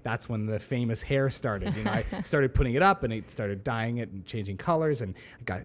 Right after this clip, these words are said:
Speaker 1: facial piercings. And the thing is, I was always a great student, always high eighties and nineties. You know, I was on the honor roll, academic achievement awards. And on top of that, I was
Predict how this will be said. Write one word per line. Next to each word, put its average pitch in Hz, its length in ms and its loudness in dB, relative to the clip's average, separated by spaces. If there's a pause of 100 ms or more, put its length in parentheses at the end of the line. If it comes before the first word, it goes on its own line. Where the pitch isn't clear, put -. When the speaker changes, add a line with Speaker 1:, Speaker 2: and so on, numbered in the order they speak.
Speaker 1:
facial 139 340 2
piercings. 139 680 -2
And 98 120 -6 (680)
the 175 140 -2
thing 226 260 2
is, 160 280 4
I 139 100 2
was 139 120 6
always 165 320 2
a 156 60 -4
great 123 260 0
student, 127 440 -4 (300)
always 165 540 4
high 123 300 -4
eighties 135 480 2
and 135 100 2
nineties. 123 800 0 (220)
You 127 80 -4
know, 120 100 0
I - 40 2
was 131 140 0
on 139 160 0
the 143 120 4
honor 127 280 2
roll, 120 540 2 (380)
academic 139 580 0
achievement 135 460 -2
awards. 127 340 0 (140)
And 180 420 2
on 143 160 0
top 151 300 -4
of 147 80 0
that, 120 240 0 (100)
I 131 120 2
was 131 280 0